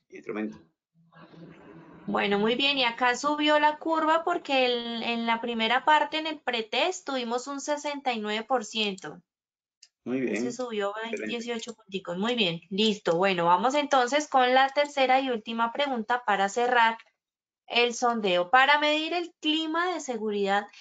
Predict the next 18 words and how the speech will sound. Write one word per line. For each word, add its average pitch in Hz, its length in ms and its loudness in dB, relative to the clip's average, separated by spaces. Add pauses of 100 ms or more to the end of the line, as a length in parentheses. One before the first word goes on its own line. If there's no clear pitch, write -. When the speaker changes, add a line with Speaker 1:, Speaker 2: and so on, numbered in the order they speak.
(240)
Speaker 2:
¿es 494 240 2
necesario 302 720 0
aplicar 240 460 -2
la 208 140 0
encuesta 254 580 2
a 247 60 2
más 247 240 2
del 254 180 4
ochenta 233 800 0
por 262 180 -2
ciento 202 400 -4
de 247 140 2
la 233 260 0
población 185 720 0
objetivo? 233 840 -2 (1120)
¿Falso 302 720 2
o 240 140 0
verdadero? 196 840 -4